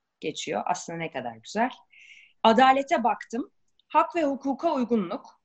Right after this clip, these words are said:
hak ve hukuku gözetme ve yerine getirme doğruluk olarak geçiyor. Doğru ne dedim? Doğru,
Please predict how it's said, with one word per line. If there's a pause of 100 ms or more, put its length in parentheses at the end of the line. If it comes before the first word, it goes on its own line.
(120)
hak
ve
hukuku
gözetme (160)
ve
yerine
getirme
doğruluk (480)
olarak
geçiyor. (800)
Doğru
ne
dedim? (680)
Doğru,